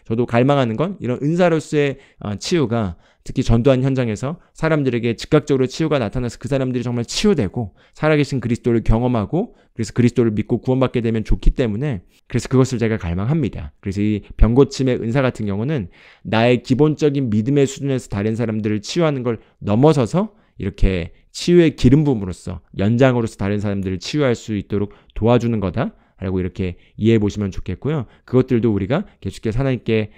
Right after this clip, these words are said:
아, 그것을 사모하고 구하고 자꾸 우리가 그 연장이 필요한 장소로 가서 다른 사람들을 돕기 위한 위치에서 자꾸 그걸 하게 되면은,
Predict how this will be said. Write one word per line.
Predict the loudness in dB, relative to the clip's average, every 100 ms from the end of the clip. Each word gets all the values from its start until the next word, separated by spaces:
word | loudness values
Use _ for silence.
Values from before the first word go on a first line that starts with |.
| _
아, | -12 -8
그것을 | -4 -4 -4
사모하고 | -2 0 4 2 2 -6
구하고 | 4 6 6 2 -4 -6 -12
자꾸 | -12 -6 -6 -4
우리가 | -4 -2 -4 -8 _
그 | -2 -2 0
연장이 | 0 2 0 0
필요한 | 0 2 0
장소로 | -2 -2 0 -2
가서 | -4 -4
다른 | -4 -2
사람들을 | -2 -2 -4
돕기 | -2 -4 -2
위한 | -2 -2 -4
위치에서 | -6 -8
자꾸 | -10 -8 -8
그걸 | -8
하게 | -4 -2 0
되면은, | 0 -2 -4